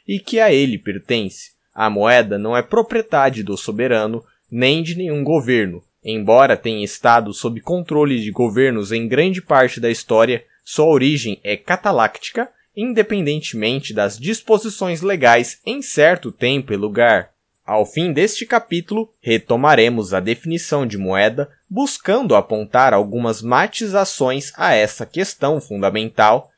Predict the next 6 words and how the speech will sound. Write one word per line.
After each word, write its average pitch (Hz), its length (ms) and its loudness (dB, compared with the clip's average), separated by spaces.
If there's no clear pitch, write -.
refinando 156 800 -2
assim 151 380 -2
nosso 107 340 -4
próprio 190 540 -2
entendimento 160 960 -4
sobre 107 560 -2